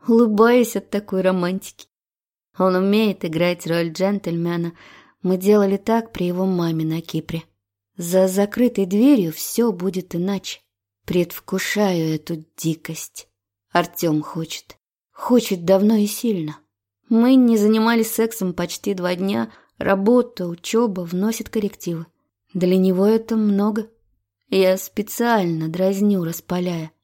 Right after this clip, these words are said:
Не представляю, как он жил без меня. Как справлялся один. Он так добреет и расслабляется после близости,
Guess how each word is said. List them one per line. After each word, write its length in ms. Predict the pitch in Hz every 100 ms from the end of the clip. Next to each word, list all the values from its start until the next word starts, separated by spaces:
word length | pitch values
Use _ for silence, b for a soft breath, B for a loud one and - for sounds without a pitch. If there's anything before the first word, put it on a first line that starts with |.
| _ _ _ _
Не 160 | 220 226
представляю, 760 | 233 247 - 277 285 285 185 -
как 240 | - 240 254
он 140 | 262
жил 180 | 269 285
без 160 | 175 165
меня. 380 | 180 185 180 - _ _ _ _
Как 300 | 269 254 -
справлялся 680 | - 185 196 233 220 - 202
один. 380 | 208 262 220 - _ _ _ _
Он 380 | 220 226 214 220 _
так 380 | 233 226 208 185
добреет 840 | 226 196 220 269 277 220 - - -
и 220 | 214 214
расслабляется 960 | 208 202 180 190 202 240 254 226 - 170
после 560 | _ 185 185 - 185
близости, 800 | 180 190 180 214 254 202 - 180